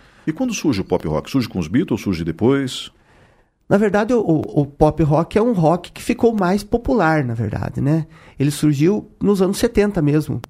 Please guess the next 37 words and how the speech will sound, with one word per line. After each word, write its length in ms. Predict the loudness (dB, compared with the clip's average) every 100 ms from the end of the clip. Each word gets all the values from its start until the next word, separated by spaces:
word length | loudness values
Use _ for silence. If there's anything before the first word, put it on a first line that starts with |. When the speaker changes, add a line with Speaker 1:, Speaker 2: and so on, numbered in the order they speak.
| -10
Speaker 2:
ou 320 | 0 0 2
anos 240 | 0 0 -2
sessenta, 480 | -6 0 2 2 0
talvez, 420 | -2 2 2 2
mas 400 | 0 0 -2 -4
popularizou-se 720 | 2 4 4 2 2 2 0 2
muito 280 | 0 0
nos 180 | -2 0
anos 160 | 0 -2
setenta, 480 | -4 0 -2 -2 -14 -20 -20 -2
com 140 | 2
as 160 | 2 0 -10 -20 _
músicas 540 | 0 4 4 4 0 0
que 100 | 0
tocavam 640 | 0 2 2 2 0 -4 0
nas 240 | 0 2
rádios, 400 | 4 2 0 -8
principalmente, 640 | -8 -6 -2 0 -2 -4 -4
né? 200 | -2 -4 -12
Speaker 1:
Uhum. 200 | -12 -6
Speaker 2:
Aqui 180 | -2 2
no 100 | 2
Brasil 280 | 0 0 -2
nós 100 | 0
tivemos... 540 | 0 2 0 -4 -10 _ _ _ _ _ -2
Aliás, 320 | 2 4 4
o 60 | 4
rock 400 | 4 2 2 0
não 400 | 0 2 2 4
é 60 |
muito 260 | 4 2 2
tocado 360 | 0 4 4 4
em 40 |
rádio 240 | 2 2
até 160 | 2 2
hoje, 320 | 4 2 2
né? 260 | 0 0